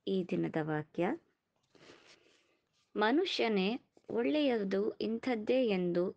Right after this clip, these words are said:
ಕರ್ತನೇ ನಿನಗೆ ತೋರಿಸಿದ್ದಾನಷ್ಟೇ. ನ್ಯಾಯವನ್ನು ಆಚರಿಸುವುದು, ಕರುಣೆಯಲ್ಲಿ ಆಸಕ್ತನಾಗಿರುವುದು, ನಿನ್ನ ದೇವರಿಗೆ ನಮ್ರವಾಗಿ ನಡೆದುಕೊಳ್ಳುವುದು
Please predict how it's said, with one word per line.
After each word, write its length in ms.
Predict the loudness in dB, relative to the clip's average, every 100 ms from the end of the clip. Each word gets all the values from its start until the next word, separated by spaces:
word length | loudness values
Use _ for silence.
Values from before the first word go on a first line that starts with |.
| _
ಕರ್ತನೇ 600 | -4 -4 -4 0 0 0
ನಿನಗೆ 400 | 0 0 0 0
ತೋರಿಸಿದ್ದಾನಷ್ಟೇ. 1160 | 0 0 -2 -4 -4 -2 -2 -2 -6 -6 -6 -6 _ _ -20 -20 -20 _
ನ್ಯಾಯವನ್ನು 640 | -2 0 2 2 2 0 0
ಆಚರಿಸುವುದು, 1040 | 0 -2 -2 -2 -2 -2 -2 0 0 -2 -6 -20 -10
ಕರುಣೆಯಲ್ಲಿ 800 | 0 2 4 4 4 2 2 0
ಆಸಕ್ತನಾಗಿರುವುದು, 1400 | 0 0 -2 -4 -6 -4 -2 -2 -2 -2 0 0 0 -2 -6 -18 -14 -2
ನಿನ್ನ 240 | 2 4 4 2
ದೇವರಿಗೆ 540 | 2 2 0 0 0 0
ನಮ್ರವಾಗಿ 680 | 0 0 0 0 0 0 -2
ನಡೆದುಕೊಳ್ಳುವುದು 1000 | 0 0 -2 -2 0 0 0 0 -2